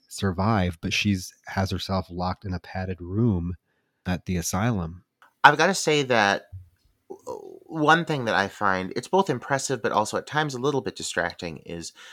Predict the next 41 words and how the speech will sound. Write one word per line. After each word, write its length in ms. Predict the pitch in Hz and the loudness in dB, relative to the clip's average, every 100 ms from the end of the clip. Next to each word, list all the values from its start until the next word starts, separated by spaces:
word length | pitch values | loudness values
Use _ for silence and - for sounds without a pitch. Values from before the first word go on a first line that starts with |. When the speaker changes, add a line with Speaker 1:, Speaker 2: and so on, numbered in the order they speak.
| - - | -12 -8
Speaker 2:
like, 160 | 120 | -2
this 180 | 160 170 | -2 -2
movie 280 | 202 165 131 | -2 -2 -4
moves 400 | 98 85 76 - _ | -4 -6 -8 -14 _
fast. 640 | _ - 73 60 - - - - | _ -6 -4 -6 -4 -6 -6 -8
Like, 300 | 78 80 _ | -6 -6 _
it 280 | 107 123 - | -4 -4 0
does 240 | 147 143 | 0 0
not 300 | 123 104 92 _ - | 0 0 0 _ -8
take 300 | 117 101 98 | -6 -6 -6
much 240 | 95 - | -6 -6
time 240 | 90 87 | -4 -4
to 80 | 87 | -6
breathe 460 | 82 104 98 85 85 | -6 -4 -2 -4 -6
between 380 | - - 90 80 | -12 -10 -8 -6
scenes. 440 | - 95 78 69 - - - | -6 -6 -8 -10 -14 -14 -2
There 120 | 143 | 4
are 180 | 147 196 | 6 4
occasional 500 | 208 208 190 185 156 | 2 -2 0 -2 -4
little 220 | 135 139 139 | -6 -6 -4
character 480 | - 117 - 131 | 0 0 0 -4
moments. 400 | 131 139 160 165 - | -2 -2 -4 -8 -8
I 100 | 85 | -8
greatly 580 | - 80 78 76 - 90 | -8 -8 -6 -4 -4 -6
appreciate 640 | 73 - 69 - 113 - | -8 -10 -10 -6 -6 -4
them. 240 | 120 123 127 - - - | -4 -4 -6 -14 -12 -4
They're 220 | 87 - _ - - _ _ - | -4 -6 _ -20 -20 _ _ -10
wonderful 540 | 117 113 143 135 98 | -2 0 0 -2 -6
building 420 | 80 92 98 107 110 | -4 -4 -4 -6 -8
tools 320 | 127 123 127 | -4 -4 -4
for 160 | - | -6
these 180 | 104 95 | -8 -8
characters 440 | - 95 101 104 - | -4 -4 -4 -6 -8
that 100 | - | -8
we 120 | 92 | -8
do 200 | 101 107 | -8 -8
need 140 | 113 | -8
to 80 | 87 | -10
come 240 | - 92 | -8 -8
to 100 | 85 | -6
like, 380 | 76 78 85 - | -8 -6 -8 -14